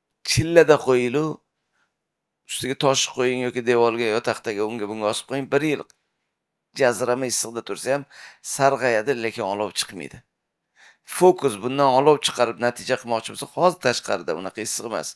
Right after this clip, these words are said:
Bitta lupani olib, eksperiment qilib, bugun просто izdevаться qilinglar-da. Fokus qanchalik muhimligini. Bitta lupani olib, quyosh zonasini topsa, olov chiqarsa bo'ladi.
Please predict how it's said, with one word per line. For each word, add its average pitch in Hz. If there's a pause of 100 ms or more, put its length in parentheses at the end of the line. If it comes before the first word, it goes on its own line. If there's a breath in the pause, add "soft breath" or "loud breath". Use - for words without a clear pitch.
(380 loud breath)
Bitta 135
lupani 135
olib, 98
eksperiment 131
qilib, 113
bugun 120
просто -
izdevаться 110
qilinglar-da. 90 (380 loud breath)
Fokus 139
qanchalik 131
muhimligini. 131 (580 soft breath)
Bitta 156
lupani 139
olib, 123
quyosh 139 (320)
zonasini 120
topsa, -
olov 123
chiqarsa -
bo'ladi. 78